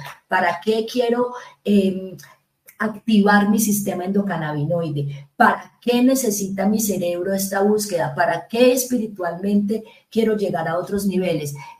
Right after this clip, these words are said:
Y ahí el uso se hace consciente y, y a partir de esta intención yo pienso que los efectos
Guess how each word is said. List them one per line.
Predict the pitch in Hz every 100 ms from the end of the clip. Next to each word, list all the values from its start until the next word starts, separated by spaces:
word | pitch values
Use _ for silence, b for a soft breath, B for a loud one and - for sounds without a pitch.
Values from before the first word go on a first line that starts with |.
| _
Y | 180 190
ahí | 165 175 233 311 -
el | 185 185 196
uso | 277 320 - - - - _ _ _
se | - 196 180
hace | 170 143 220 233 - _ _
consciente | - 180 160 143 143 240 254 202 151 - 151 139 - - _
y, | 165 -
y | - 196 - 160 147
a | -
partir | 196 190 190 180
de |
esta | 208 220
intención | 240 233 175 - 226 226 202
yo | -
pienso | 185 185 196
que | 180
los | 151 156
efectos | 143 - 143 - 180 -